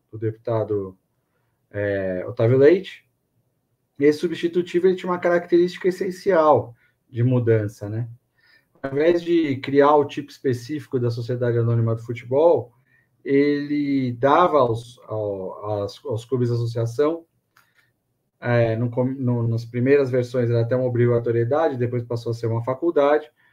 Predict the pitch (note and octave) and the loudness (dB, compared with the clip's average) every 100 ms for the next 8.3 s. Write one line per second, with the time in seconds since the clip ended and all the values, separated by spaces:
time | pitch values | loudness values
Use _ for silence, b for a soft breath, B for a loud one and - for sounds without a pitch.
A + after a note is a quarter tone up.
0 | _ _ _ C3 B2+ D#3 D#3+ B2+ C3+ D3 | _ _ _ -6 -2 -2 0 2 4 4
1 | D3+ D3 D#3+ D#3 C#3+ A#2 C3 C3 B2+ C#3+ | 2 -2 -2 0 -2 -4 0 2 4 4
2 | C3 D3+ D#3 D3+ D#3+ E3 F3 E3+ - E3 | 4 2 2 0 2 0 0 -2 -4 -8
3 | - E3 D#3+ D#3 C3 C#3 D3 - D#3+ - | -6 -2 -2 0 0 2 0 -4 -8 -4
4 | D#3 D#3+ E3 E3 F3+ F#3 G3 C#3+ A#2 - | -2 0 0 0 -4 -6 -2 0 0 -4
5 | _ _ _ _ _ _ _ _ _ - | _ _ _ _ _ _ _ _ _ -12
6 | A#2+ A#2 A#2 C3+ D3+ C#3+ D#3+ D#3+ B2+ A2+ | -6 -2 0 0 0 2 2 0 -4 -6
7 | A2+ A2 A2 G#2+ B2 D3 - A#2+ C#3+ C#3+ | -10 -4 -4 -2 -4 -6 -4 -2 0 0
8 | G#2+ F#2+ F#2 | -2 -6 -8